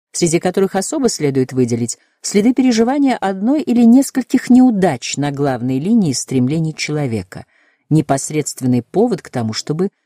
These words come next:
развелось нервное заболевание. Отныне помыслы и желания пациента направлены на то, чтобы компенсировать неудачу, жадно стремясь добиться других, чаще всего непригодных побед, но прежде всего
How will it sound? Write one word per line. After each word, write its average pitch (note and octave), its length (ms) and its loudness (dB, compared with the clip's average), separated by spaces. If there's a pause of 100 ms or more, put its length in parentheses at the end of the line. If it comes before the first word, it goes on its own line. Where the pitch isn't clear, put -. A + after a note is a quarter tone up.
(120)
развелось A3 800 -2
нервное A2 480 -2
заболевание. C3+ 760 -8 (1300)
Отныне D#3 400 0
помыслы D3 460 0
и - 20 0
желания C#3 340 0
пациента C3+ 460 -4
направлены C3+ 460 -2
на C3+ 140 0
то, C3+ 120 -4
чтобы C3 360 -2 (320)
компенсировать E3+ 840 -2
неудачу, B2+ 640 0 (260)
жадно D#3+ 440 -2
стремясь D3+ 440 -2
добиться C#3+ 440 -2
других, C#3 500 2 (440)
чаще G#3 360 0
всего G#3+ 280 -2
непригодных F3 680 2
побед, A#2+ 460 -6 (220)
но F3+ 140 0
прежде A#3 320 0
всего B2+ 380 -2